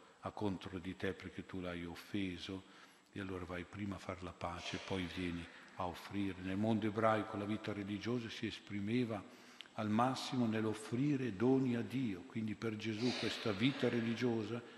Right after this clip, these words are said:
deve essere preceduta da una vita morale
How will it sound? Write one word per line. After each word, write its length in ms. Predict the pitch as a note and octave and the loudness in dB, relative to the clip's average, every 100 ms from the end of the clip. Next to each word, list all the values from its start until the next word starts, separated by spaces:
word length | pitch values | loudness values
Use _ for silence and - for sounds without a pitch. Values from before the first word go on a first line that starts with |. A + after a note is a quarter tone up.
| - | -12
deve 160 | - A2+ | -2 0
essere 240 | A2+ A#2+ | 0 0
preceduta 1000 | G#2+ A2+ A2+ A2 A2+ G#2+ C#3+ D#3 - C3+ - - - - - | 0 0 0 2 2 6 6 6 2 -4 -6 -12 -18 -20 -10
da 200 | G2 G#2+ | -2 0
una 360 | G2+ G2+ G2 F2+ | 2 0 -2 -4
vita 300 | A2 - G2+ | -6 -4 -2
morale 800 | G2 F#2+ G#2+ A2+ G2+ F2+ - | -2 2 4 2 -2 -6 -14